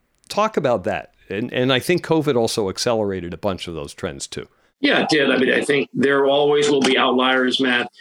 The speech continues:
Speaker 2: but I do think that a lot of our members were measured in their approach to increases. And I think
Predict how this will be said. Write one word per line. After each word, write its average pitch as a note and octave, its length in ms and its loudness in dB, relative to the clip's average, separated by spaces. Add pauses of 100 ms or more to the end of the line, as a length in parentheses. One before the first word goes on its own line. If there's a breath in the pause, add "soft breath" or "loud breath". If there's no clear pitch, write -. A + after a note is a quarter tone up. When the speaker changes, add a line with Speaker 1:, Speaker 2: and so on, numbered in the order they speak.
(460 loud breath)
Speaker 2:
but D3 120 2
I C#3+ 80 2
do D3+ 180 2
think D3 300 0
that B2 180 0
a G#2+ 100 0
lot B2 280 2
of B2+ 80 2
our B2+ 120 2
members A#2 460 0
were A2 340 2 (140)
measured B2+ 600 2
in A2 320 2
their G#2+ 220 2
approach B2 600 0 (600)
to B2+ 180 2
increases. B2 840 2
And A2 260 0
I G#2+ 100 2
think B2+ 320 0